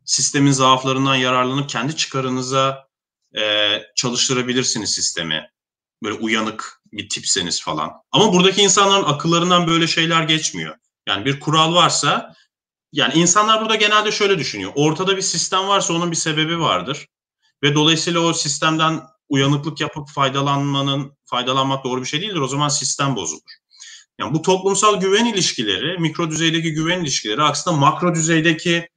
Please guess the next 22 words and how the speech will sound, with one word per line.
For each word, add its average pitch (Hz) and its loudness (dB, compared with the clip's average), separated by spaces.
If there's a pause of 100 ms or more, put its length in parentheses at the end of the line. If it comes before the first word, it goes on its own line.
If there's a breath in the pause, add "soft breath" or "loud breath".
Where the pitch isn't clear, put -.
(680)
kurumların 156 4
da 127 2 (320)
aynı 131 2
şekilde 123 -4
bir 117 -12
güven 123 -2 (460)
içerisinde 104 -4
yürümesini 98 -4
beraberinde 87 -2
getiriyor. 78 -4 (200)
Yani 104 -4
kurum, 156 2 (260)
kurumun 156 4
çalışanı 160 0
da 175 2
bundan 101 -2
faydalanmaya, 87 -4
kurumu 117 -6
yöneten 120 -2
insanlar 131 0
da, 98 0 (600 loud breath)
e, 98 0